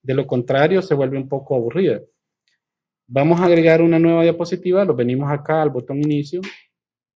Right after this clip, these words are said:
y voy a darle nueva diapositiva. Y entonces aparece que agregué otra de comparación porque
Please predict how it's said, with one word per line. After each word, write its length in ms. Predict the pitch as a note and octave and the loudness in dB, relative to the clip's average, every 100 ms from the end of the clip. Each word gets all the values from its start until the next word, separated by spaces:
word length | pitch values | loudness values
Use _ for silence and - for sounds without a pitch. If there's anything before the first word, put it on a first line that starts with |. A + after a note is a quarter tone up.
| _ _ _ | _ _ _
y 380 | E3 F3+ G#3 - _ _ _ _ _ _ _ _ _ - | -4 -2 -4 -8 _ _ _ _ _ _ _ _ _ -4
voy 200 | C#3+ C#3+ | 2 6
a 60 | |
darle 340 | C#3+ D3 D#3 D#3+ | 6 6 6 4
nueva 240 | F3+ F#3 | 4 2
diapositiva. 840 | F3+ F3 F3 F3+ F3+ F3 F3+ F3+ _ _ _ _ _ _ _ _ _ _ _ _ _ _ - _ _ _ | 2 0 -4 -6 -2 0 0 -4 _ _ _ _ _ _ _ _ _ _ _ _ _ _ -20 _ _ _
Y 120 | F#3 | 2
entonces 340 | F#3 F3 E3 F#3+ | 2 4 2 0
aparece 500 | F3+ D#3 E3 A3 A3 | 4 6 6 4 2
que 100 | D#3+ | 2
agregué 760 | C#3 B2 A#2 D3 G#3 - _ _ _ | 2 0 -2 -4 -4 -8 _ _ _
otra 680 | G3 A3+ A3+ D3+ D#3 - - | 0 0 2 0 0 -4 -10
de 160 | A#2+ | -10
comparación 760 | - A2+ A#2 G#2+ - G3+ G3 C3+ | -8 -10 -10 -10 -10 -6 -6 -4
porque 640 | D3 D#3+ F3 F3 F#3+ A#3 | 2 4 4 0 -8 -12